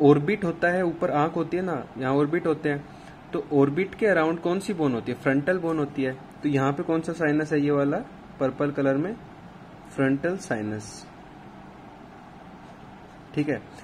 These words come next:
अब जो मैंने red color से पीछे की तरफ दिखा रखा है, पीछे की तरफ होती है sphenoid bone, इसके just ऊपर यहाँ पे pituitary gland होता है ना, pituitary gland, यहाँ से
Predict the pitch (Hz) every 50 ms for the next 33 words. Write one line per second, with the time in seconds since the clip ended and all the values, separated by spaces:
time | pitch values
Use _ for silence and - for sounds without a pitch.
0 | - - - - - 147 156 160 - 220 220 214 208 208 214 214 - - - -
1 | - - - - 131 120 143 165 185 214 208 202 196 190 170 - 202 196 - 156
2 | 147 - - 196 185 196 196 180 175 151 - 135 - - 120 110 110 107 - -
3 | 117 113 117 - - 156 160 156 - 202 196 214 202 202 190 185 170 143 143 170
4 | 202 - - - 175 151 143 135 139 139 131 120 117 113 107 107 - - - -
5 | - - 143 147 147 - 185 - 170 170 180 - - 175 156 - 175 170 160 156
6 | 156 156 165 156 - 151 170 160 156 151 151 160 165 156 160 151 147 147 147 143
7 | 139 135 - 151 156 185 202 160 113 - - - - - - 143 139 143 143 143
8 | 139 143 143 143 135 135 131 131 131 127 131 131 131 131 127 131 131 131 - 139
9 | 139